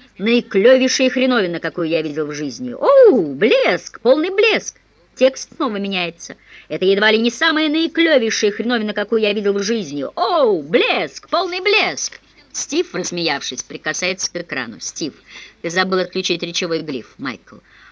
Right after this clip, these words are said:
«А как он запятые расставляет, Стив?» «Не всегда правильно. Однако во флексиях, паузах и прочих разбирается неплохо». Вспомнив, что их, возможно, подслушивают, «Ты уверен, что ничего этого не помнишь, Майкл?» «О, да, конечно.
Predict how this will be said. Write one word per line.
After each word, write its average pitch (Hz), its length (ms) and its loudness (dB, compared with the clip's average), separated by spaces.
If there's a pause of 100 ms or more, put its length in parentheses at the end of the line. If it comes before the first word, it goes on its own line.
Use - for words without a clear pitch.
(140)
«А - 140 -8
как 170 240 -4
он 175 100 0
запятые 185 440 -2
расставляет, 120 600 -10
Стив?» - 380 -10
«Не 202 140 -12
всегда 254 340 -2
правильно. 143 520 -4 (380)
Однако 208 600 0
во 190 240 2
флексиях, 262 760 -4
паузах 143 540 -2
и 175 60 -6
прочих - 500 -4
разбирается 160 680 -4
неплохо». 147 540 -10 (480)
Вспомнив, 277 500 -2
что 247 300 0
их, - 340 -6
возможно, 226 460 -2
подслушивают, 220 760 -6 (380)
«Ты 226 80 0
уверен, 320 280 2
что 175 160 -4
ничего 160 280 -4
этого 139 260 -8
не 151 140 -8
помнишь, 98 580 -12
Майкл?» - 380 -10 (100)
«О, 302 380 0
да, 202 440 0
конечно. 262 640 -2